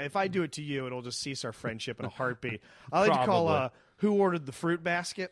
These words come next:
Speaker 2: Yeah.
Speaker 1: That's the little thing I call the fruit basket.
Speaker 2: Yeah.
Speaker 1: You get a little bit of Scotch bourbon in me, Banker's Club, smooth
Speaker 2: Yeah.
Speaker 1: single malt.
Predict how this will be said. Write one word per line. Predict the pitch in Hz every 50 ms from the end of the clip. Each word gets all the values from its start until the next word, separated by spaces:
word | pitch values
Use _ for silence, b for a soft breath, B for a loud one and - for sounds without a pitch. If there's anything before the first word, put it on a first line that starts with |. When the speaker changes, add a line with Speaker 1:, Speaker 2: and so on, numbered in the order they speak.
| -
Speaker 2:
Yeah. | 156 156 190 196
Speaker 1:
That's | 160 120
the | 208 190
little | 170 160
thing | 180 170
I | 160
call | - 170 170
the | 151 160
fruit | - - 160 160 170
basket. | - 165 156 160 165 - - 170 165
Speaker 2:
Yeah. | 180 214 214 156 - B B B
Speaker 1:
You | B 190 220
get | 254 277 247
a | 190
little | 170 165 170 190 208 214 214
bit | 185 190
of | 180 165
Scotch | - - 185 160 160 170 - -
bourbon | 156 151 139 139 127 131
in | 127 131 135
me, | 143 165 170 -
Banker's | - 156 151 156 147 - 160 -
Club, | - - 139 117 113 139 156 -
smooth | - - - 165 151 -
Speaker 2:
Yeah. | 185
Speaker 1:
single | 127 - - 156 143 135 135
malt. | 131 120 117 117 123 147